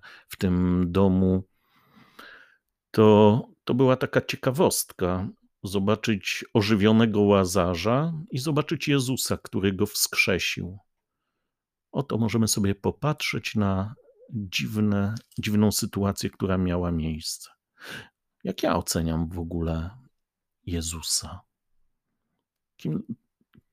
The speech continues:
kim on dla mnie jest? E,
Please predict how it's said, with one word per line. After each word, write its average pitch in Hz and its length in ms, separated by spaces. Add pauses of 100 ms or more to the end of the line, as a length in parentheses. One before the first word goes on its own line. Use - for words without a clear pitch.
(140)
kim - 220
on 120 140
dla 110 180
mnie 101 220
jest? - 760 (1500)
E, 85 600